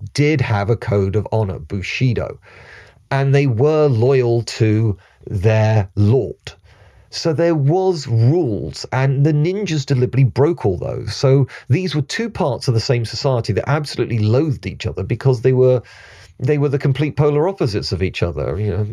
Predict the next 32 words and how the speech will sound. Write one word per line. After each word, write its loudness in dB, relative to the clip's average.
basically, -2
the 0
ninjas 0
were 0
gonna 2
have 0
to 0
get -2
through 0
the 2
samurai 2
to -2
get 0
to -4
their 0
target, -4
and 2
the -2
samurai 2
were 2
certainly 0
gonna 0
show 0
no 2
mercy 2
to 0
a 2
ninja 0
if -2
he 4
was 2
caught. -2